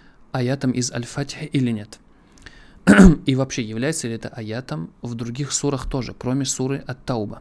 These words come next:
да? Потому что там она однозначно не является. Говорит имам Аш-Шафии, и целая группа ученых считают, что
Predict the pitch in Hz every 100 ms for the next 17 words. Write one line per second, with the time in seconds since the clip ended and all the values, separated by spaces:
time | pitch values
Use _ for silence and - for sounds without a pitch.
0 | - - 123 147 - - 117 - 123 123
1 | 139 139 127 131 120 123 139 135 107 110
2 | 104 104 104 - - - - - - -
3 | - - - - _ - - - - -
4 | 123 123 196 - 143 190 175 127 - 127
5 | - 107 - 131 - - 165 175 175 170
6 | 156 127 131 139 135 107 107 143 151 131
7 | - 117 117 127 139 - 113 110